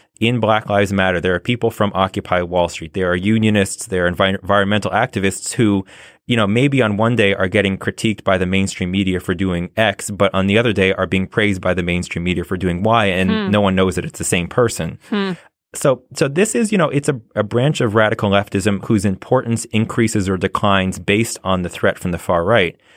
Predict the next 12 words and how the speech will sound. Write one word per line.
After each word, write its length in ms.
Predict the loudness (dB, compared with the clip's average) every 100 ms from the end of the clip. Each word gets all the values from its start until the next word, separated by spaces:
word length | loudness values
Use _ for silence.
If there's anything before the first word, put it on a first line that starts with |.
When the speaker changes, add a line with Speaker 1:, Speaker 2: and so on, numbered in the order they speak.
| -16 -4
Speaker 1:
And 140 | 0
that's 160 | 0 0
another 300 | 2 4 4
misnomer, 580 | 2 0 0 2 2
is 180 | 0 0
that 180 | 0 0 0
this 140 | -4
sort 180 | 0 0
of 120 | 0 -4 _ -14
slippery 540 | -4 0 0 0 -2
slope 400 | -2 0 0 0
assumption 680 | -4 -2 0 0 0 -2